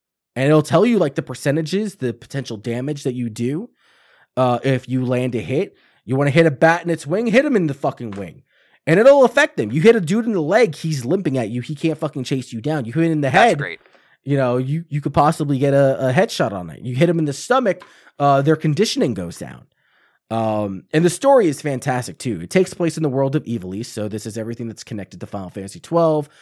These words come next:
Speaker 1: uh, Final Fantasy Tactics, so on and so forth, the new Final Fantasy sixteen that's coming out. Um, and it's,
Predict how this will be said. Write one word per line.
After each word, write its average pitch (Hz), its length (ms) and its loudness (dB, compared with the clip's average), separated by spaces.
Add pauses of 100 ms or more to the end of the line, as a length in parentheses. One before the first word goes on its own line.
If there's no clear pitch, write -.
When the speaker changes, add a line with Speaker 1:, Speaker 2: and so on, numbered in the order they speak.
(260)
Speaker 1:
uh, 110 200 -6
Final 113 240 -4
Fantasy 107 320 -10
Tactics, 139 600 -2
so 113 240 -4
on 104 100 -8
and 92 100 -12
so 123 160 -4
forth, 120 240 -6
the 113 160 -6
new 110 300 -6
Final 98 260 -8
Fantasy 104 300 -10
sixteen - 500 -6
that's 135 140 -10
coming 135 260 -6
out. 135 280 -6 (480)
Um, 110 580 -2
and 123 880 -2 (180)
it's, - 640 -8